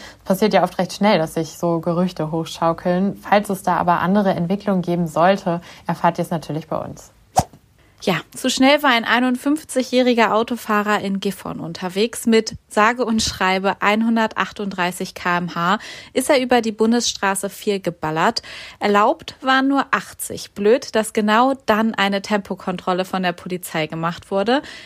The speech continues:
Speaker 2: Jetzt muss sich der Mann auf ein Bußgeld von mindestens vierhundertachtzig Euro, einen Monat Fahrverbot und zwei,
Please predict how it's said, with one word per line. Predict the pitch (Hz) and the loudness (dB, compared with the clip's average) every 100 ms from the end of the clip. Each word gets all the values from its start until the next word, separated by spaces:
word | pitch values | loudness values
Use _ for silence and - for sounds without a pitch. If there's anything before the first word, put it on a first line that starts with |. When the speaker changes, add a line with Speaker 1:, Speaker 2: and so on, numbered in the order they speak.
| - | -10
Speaker 2:
Jetzt | - 240 311 | 0 0 2
muss | 294 277 | 2 2
sich | 269 | 2
der | 247 | 4
Mann | 233 220 | 4 2
auf | 180 190 | 0 -4
ein | 190 180 | -4 -2
Bußgeld | 208 262 - - 247 | -2 -2 0 2 2
von | - 220 | 2 0
mindestens | 214 220 220 - 214 - | 0 0 -2 -4 -6 -4
vierhundertachtzig | - 226 208 180 185 - 160 - | 2 2 4 2 0 -4 -10 -4
Euro, | 196 226 240 247 - | 0 2 2 0 0
einen | 214 247 269 | 0 4 4
Monat | 247 226 202 - | 4 2 0 0
Fahrverbot | 196 196 202 185 185 185 | 0 2 0 -2 -2 -4
und | - 165 | -6 -10
zwei, | - 170 165 | -6 -2 -2